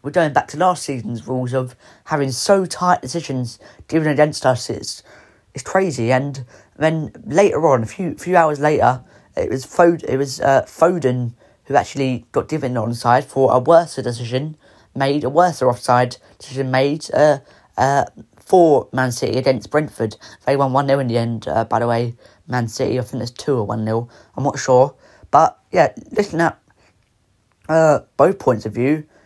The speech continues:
if I was a Southampton fan, I, I would even, I'd be happy that the goal was disallowed, obviously, but I'll be saying to, I'll still be saying to myself,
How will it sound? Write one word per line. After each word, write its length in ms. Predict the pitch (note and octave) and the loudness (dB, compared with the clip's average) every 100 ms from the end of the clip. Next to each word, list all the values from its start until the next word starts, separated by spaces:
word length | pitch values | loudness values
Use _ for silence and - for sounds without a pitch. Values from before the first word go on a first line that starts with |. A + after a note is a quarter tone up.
| _ | _
if 60 | - | 0
I 60 | F3 | 0
was 100 | D#3 | 2
a 60 | |
Southampton 540 | B2+ C#3 F3 D#3 - A2 | 0 0 0 -6 -8 -6
fan, 380 | A#2+ A#2 D3 - _ _ _ _ - | -2 -2 -4 -10 _ _ _ _ 0
I, 120 | E3+ | 2
I 180 | - E3 | 4 2
would 160 | D#3 | 2
even, 340 | D#3+ D3 C#3 B2+ - | -2 -4 -8 -10 -6
I'd 220 | - - - | 0 0 0
be 80 | |
happy 380 | B2+ E3+ - C3 | -2 -2 -2 -2
that 140 | - - | -2 -2
the 60 | |
goal 180 | C#3 C#3 | 2 2
was 100 | C3+ | 2
disallowed, 440 | - B2 C#3 C3 | -4 0 2 2
obviously, 480 | G#2+ G#2+ - C3+ D#3+ - - _ | -2 -8 -4 -4 -4 -12 -20 _
but 120 | - A#2+ | 0 2
I'll 100 | C#3+ | 2
be 160 | E3 | -2
saying 360 | D3+ F#3 D#3 B2+ | 0 0 0 -2
to, 300 | C#3 C#3+ C3 - _ | -2 -2 -4 -12 _
I'll 100 | C#3 | -4
still 180 | C#3 F3+ | -2 -4
be 100 | D#3 | -6
saying 300 | B2 D#3+ C3 | -4 -2 -2
to 100 | A#2 | -4
myself, 580 | A#2+ A#2+ A#2+ C#3+ - - | -6 0 0 0 -6 -20